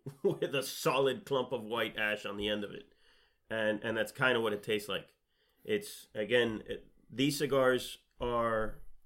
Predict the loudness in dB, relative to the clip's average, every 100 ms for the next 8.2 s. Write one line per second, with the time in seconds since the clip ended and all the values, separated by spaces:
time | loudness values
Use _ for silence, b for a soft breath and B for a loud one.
0 | -20 _ _ 0 0 0 -4 -4 -4 -4
1 | -4 -8 -8 0 2 4 2 0 -4 -4
2 | 0 2 0 -2 -12 -12 -10 -8 -10 -12
3 | _ B B B B B B -20 -8 -2
4 | 4 4 4 2 2 2 0 -4 -8 -16
5 | -8 -6 -4 0 0 2 0 -2 -4 _
6 | _ _ _ -6 -4 -4 -8 -8 -4 0
7 | 2 0 -2 -6 0 0 -2 -6 -6 -4
8 | -6 -6